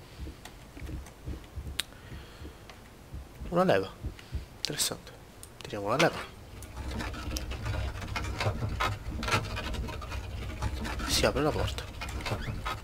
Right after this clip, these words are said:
Giusto. Giusto. Non è una po-, cioè, un coso nascosto. Mm,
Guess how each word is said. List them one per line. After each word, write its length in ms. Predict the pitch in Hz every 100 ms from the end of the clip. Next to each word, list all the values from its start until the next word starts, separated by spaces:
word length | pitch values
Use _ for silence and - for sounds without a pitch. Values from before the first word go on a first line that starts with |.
| -
Giusto. 380 | - - - - - - - - - - - -
Giusto. 380 | - - - - 78 - - - - - - - - - - - - - - - - - - - - - - - 170 - - 135
Non 180 | 120 123
è 40 |
una 140 | 143
po-, 180 | 135 156 -
cioè, 160 | - - - - - - - - - -
un 240 | 147 123 123 - -
coso 320 | - 131 - 117
nascosto. 680 | 117 - 117 107 - - 156 - - - - - - - - - - - - - - - - - - - - - - - - - - - - - - - - - - - - - - - -
Mm, 300 | 143 131 127